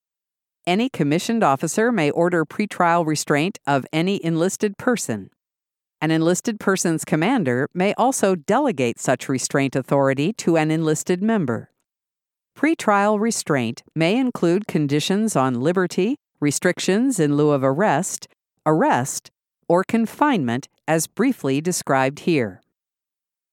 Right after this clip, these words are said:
Conditions on liberty. Conditions on liberty as a pretrial restraint are imposed by directing a person to do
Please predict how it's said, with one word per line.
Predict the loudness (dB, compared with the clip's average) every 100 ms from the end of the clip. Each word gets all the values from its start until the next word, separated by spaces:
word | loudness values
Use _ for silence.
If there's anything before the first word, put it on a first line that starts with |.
| _ _
Conditions | -2 0 0 0 0 0 2
on | 2 2 2
liberty. | 2 0 -4 -6 -8 -14 _ _ _ _ _ _ _ _ _ _
Conditions | 0 2 2 2 2
on | 2 2 2
liberty | 2 0 -2 -4 -4 -4
as | -2 0 0
a |
pretrial | -2 -4 -2 0 2 2 0
restraint | -2 -2 -2 -2 -2 -4 0
are | 2
imposed | 2 -2 0 2 2 0 0
by | 0 2
directing | 2 0 0 -2 -2
a |
person | -2 -2 0 0 -2
to | -2 -4
do | 0 0 2 0